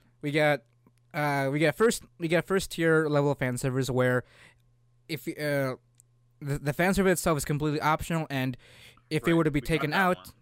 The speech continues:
Speaker 1: if you, if, if it were to be taken out, then the whole story would still, would still make sense, it would still have entertainment value without
Speaker 2: Right,
Speaker 1: it.
Speaker 2: we got that one. We got that one. And then the second one is as we explained.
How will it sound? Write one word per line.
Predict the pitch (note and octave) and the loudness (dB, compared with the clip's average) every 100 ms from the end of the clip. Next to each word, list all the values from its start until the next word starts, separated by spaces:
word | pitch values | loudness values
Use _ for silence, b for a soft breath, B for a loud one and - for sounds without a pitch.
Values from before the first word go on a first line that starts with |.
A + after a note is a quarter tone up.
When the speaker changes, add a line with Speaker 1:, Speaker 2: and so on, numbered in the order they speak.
| _ | _
Speaker 1:
if | C#3 C#3 | -8 -4
you, | D3+ | -2
if, | D#3 D3+ - | 0 -2 -4
if | F3+ | -2
it | |
were | F3 | 0
to | |
be | D#3 | 0
taken | - F3+ E3 | -2 -4 -4
out, | C#3+ D3 B2+ | -4 -4 -6
then | B2+ B2+ | -4 -2
the | B2 | -2
whole | C#3 D#3+ | -2 -4
story | - D3+ | 0 0
would | C#3 B2 | 0 -2
still, | - D3+ C#3 | -2 -2 0
would | D3+ D3 | 0 0
still | - G3 G3+ | 2 4 4
make | E3+ D#3+ | 2 -2
sense, | - C#3+ B2+ | -4 -4 -4
it | |
would | C3 | -4
still | - - C#3+ | -4 -2 -2
have | D3+ D3+ C3+ B B B | 2 0 0 B B B
entertainment | D3 D3 D#3 D3 B2 | -4 -2 -2 -2 -2
value | C3+ C3 A#2+ A2+ A2 b b b _ - | 0 0 0 -2 -6 b b b _ -8
without | C3+ B2 G#2+ | -6 -4 -6
Speaker 2:
Right, | F#2 | -8
Speaker 1:
it. | - | -12
Speaker 2:
we | |
got | - A2 - | -10 -10 -10
that | F#2 F2 | -12 -14
one. | F2+ - | -20 -20
We | G#2 | -12
got | A#2 A#2+ | -10 -10
that | A2+ | -14
one. | F#2+ F#2+ | -14 -16
And | G2+ | -18
then | G2+ | -18
the | G2+ | -14
second | B2+ A#2 A#2+ | -12 -12 -12
one | A2 | -12
is | |
as | A2+ G#2+ | -12 -12
we | A#2 A2 | -14 -16
explained. | - G#2+ F#2 F2 | -18 -18 -16 -18